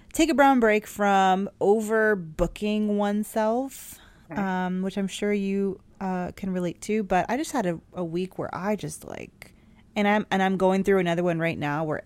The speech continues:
Speaker 1: every night there's something, and every work day is so packed, and there's,
Speaker 2: Mm.
Speaker 1: and I, my, I've gotten really, like, um,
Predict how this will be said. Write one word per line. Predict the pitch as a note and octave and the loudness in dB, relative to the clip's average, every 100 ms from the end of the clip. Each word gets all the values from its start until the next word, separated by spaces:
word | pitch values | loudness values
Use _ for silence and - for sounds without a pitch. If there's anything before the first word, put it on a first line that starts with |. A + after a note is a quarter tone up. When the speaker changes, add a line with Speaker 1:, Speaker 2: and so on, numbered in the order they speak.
| - | -8
Speaker 1:
every | D#3+ E3+ E3+ D#3+ | -2 0 0 -2
night | D#3+ D3 D3+ - | -4 -2 -4 -4
there's | C#3+ C#3 | -8 -8
something, | - D3+ D#3 - B3 A#3 | -6 -4 -4 -2 -2 0
and | D#3+ | 0
every | - E3 D#3+ D#3+ | 0 -2 0 -2
work | D#3+ D#3 | -2 -2
day | E3+ E3+ | 0 0
is | D#3 | 0
so | - - E3 F3 E3+ | -4 -10 -6 -2 -2
packed, | - D3+ D#3+ A3 - | -2 -4 -2 -4 -6
and | E3 | -6
there's, | D#3 D#3 | -4 -4
Speaker 2:
Mm. | E3+ E3 D#3+ D3 D3 C#3+ - - | -6 -8 -8 -12 -16 -16 -8 0
Speaker 1:
and | G#3+ G#3+ | 2 4
I, | G3+ G3 - | 4 4 2
my, | G#3 G#3 _ - | 0 0 _ -16
I've | - - A3 A3 | -14 -2 0 2
gotten | A#3 A#3+ A3+ | 2 0 0
really, | A3 G#3+ G#3+ | 0 0 0
like, | G3 E3 - | 0 0 -4
um, | F3 E3+ D#3+ D#3 D3+ D3+ | -8 -6 -6 -6 -8 -8